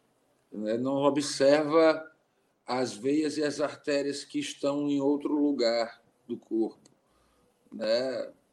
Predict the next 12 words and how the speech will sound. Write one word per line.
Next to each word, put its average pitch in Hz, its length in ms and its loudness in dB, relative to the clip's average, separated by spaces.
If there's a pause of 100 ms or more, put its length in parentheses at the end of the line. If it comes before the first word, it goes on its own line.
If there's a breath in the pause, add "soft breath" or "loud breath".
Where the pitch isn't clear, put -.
(1400)
Só - 300 2
observam 165 600 6
o 170 80 -6
que - 100 -4
bate 147 340 -4
no 156 100 -8
coração 147 440 -4
do 147 120 -8
bolso. 117 600 -8 (640)
Mas 123 400 -4
aí, 147 680 4 (1000)
é, 123 680 -2